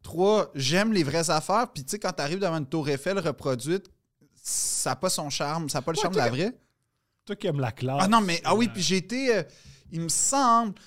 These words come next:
Speaker 1: qu'il y avait une galerie, je sais pas si c'était le moment où le Guggenheim, mais comme le Guggenheim avait comme sa galerie, j'ai été insulté.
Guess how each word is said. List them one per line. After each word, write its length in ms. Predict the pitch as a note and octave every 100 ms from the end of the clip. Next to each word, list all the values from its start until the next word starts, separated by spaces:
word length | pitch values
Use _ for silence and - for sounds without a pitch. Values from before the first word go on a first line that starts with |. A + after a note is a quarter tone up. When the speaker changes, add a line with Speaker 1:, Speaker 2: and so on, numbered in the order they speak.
| _
Speaker 1:
qu'il 100 | -
y 20 |
avait 120 | D#3
une 120 | F#3 F3
galerie, 520 | D#3 E3+ E3+ F3 A3+
je 100 | F3
sais 140 | D#3
pas 100 | A#3
si 40 | A3+
c'était 140 | F#3+
le 60 | E3
moment 360 | D#3 D#3 E3+
où 80 | G#3
le 140 | F3 C#3
Guggenheim, 760 | C3 F3 F3 D3+ D3 E3 G#3 D3+
mais 140 | C#3
comme 180 | C#3+ E3+
le 80 | D#3
Guggenheim 420 | D#3 E3 D#3 G3+
avait 200 | E3+ D3
comme 180 | F3 E3+
sa 160 | D#3+
galerie, 540 | D3 C#3+ C3+ B2+ E3 A#3 _ _ _ _ _ _ _ _ _ _ _ _ _ -
j'ai 160 | C#3+ D3+
été 220 | D#3+ D#3
insulté. 680 | E3+ - D3+ C3+ B2+ B2+ G#2